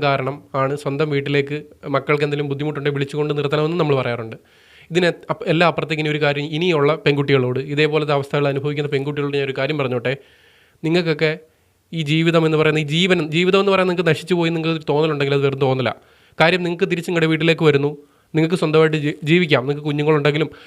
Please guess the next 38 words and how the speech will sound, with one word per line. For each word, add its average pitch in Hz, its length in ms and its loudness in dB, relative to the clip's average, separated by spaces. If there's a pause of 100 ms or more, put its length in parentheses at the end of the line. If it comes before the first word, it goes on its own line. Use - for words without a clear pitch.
(200)
നിങ്ങൾക്ക് 147 280 0
ആരുണ്ടെങ്കിലും 156 440 0
നിങ്ങൾക്ക് 160 260 -4
ജീവിക്കാനുള്ള 165 480 0
മാർഗ്ഗം 156 340 2
ഈ - 20 -4 (180)
വന്ന 156 180 -2
കാലത്ത് 147 240 0
നമ്മുടെ 147 220 -2
നാട്ടിലുണ്ട്. 135 420 2 (600)
അതൊക്കെ 170 340 0
കഴിഞ്ഞിട്ട് 156 380 0
നിങ്ങൾ 151 180 0
ഈ 147 40 2 (100)
ആത്മഹത്യ 147 400 0
ചെയ്യുന്നതിൻ്റെ 135 320 0
ഉദ്ദേശം 143 320 0
എന്താണെന്ന് 131 260 -4
എനിക്ക് 131 180 -6
ഇപ്പോഴും 175 260 4
അറിയത്തില്ല. 143 360 4
ഈ - 80 -2
വീഡിയോ 156 200 0
കണ്ടുകൊണ്ടിരിക്കുന്ന 156 540 0
എല്ലാ 185 220 6
പെൺപിള്ളേരോടും 165 420 -2
എനിക്ക് 156 180 -6
പറയാനുള്ളൊരു 147 360 0
കാര്യം, 139 200 2 (420)
ഏതെങ്കിലും 202 340 4 (100)
പട്ടിക്ക് 196 500 2
വേണ്ടിയിട്ട് 147 360 0 (260)
കളയാനുള്ളതല്ല 156 640 0
നിങ്ങളുടെ 143 240 -4
ജീവിതം. 120 240 -8 (180)
ഇന്നലെ 185 220 2
കണ്ടിട്ടുള്ള 170 400 0
നിങ്ങളെ 165 160 0